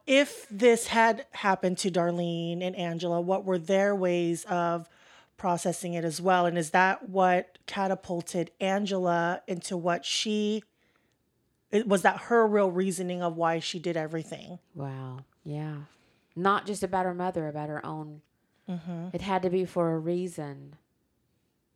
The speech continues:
Speaker 1: Right.
Speaker 2: She's looking for reasons in a world where there might, there might not be
Speaker 1: Mm-hmm.
Speaker 2: any. Yeah, the, the stage, is it four stages of grief? Five stages of grief.
Speaker 1: Five.
Speaker 2: See, there you go.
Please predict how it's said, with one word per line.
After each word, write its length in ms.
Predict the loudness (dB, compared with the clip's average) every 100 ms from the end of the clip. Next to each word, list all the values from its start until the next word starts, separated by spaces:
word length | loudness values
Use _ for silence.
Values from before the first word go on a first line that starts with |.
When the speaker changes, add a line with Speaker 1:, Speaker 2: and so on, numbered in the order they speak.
| _ _ _ _
Speaker 1:
Right. 100 | -12
Speaker 2:
She's 220 | -4 -2 -2
looking 260 | -2 -6
for 160 | -6 -2
reasons 440 | -2 -2 -4 -8
in 100 | -6
a 60 | -4
world 280 | -2 -4 -4
where 100 | -6
there 160 | -6
might, 260 | -6 -8 -8 _ _ _ -12
there 180 | -12
might 260 | -8 -10 -10
not 280 | -12 -12 -6
be 100 | -2
Speaker 1:
Mm-hmm. 180 | 0 0
Speaker 2:
any. 320 | -2 -2 -6 _ _ _ _ -20 -20 -2
Yeah, 140 | 4 4
the, 160 | 4 0
the 120 | -2
stage, 340 | 0 0 0
is 120 | -4 -6
it 160 | -6 2
four 160 | 2
stages 380 | 4 0 0 -4
of 120 | -8
grief? 220 | -2 -4 0
Five 260 | 0 0
stages 340 | 0 -2 -2 -6
of 100 | -2
grief. 200 | 0 4
Speaker 1:
Five. 440 | 4 2 0 -2
Speaker 2:
See, 140 | -2
there 140 | 0 2
you 80 | 0
go. 360 | 2 2 2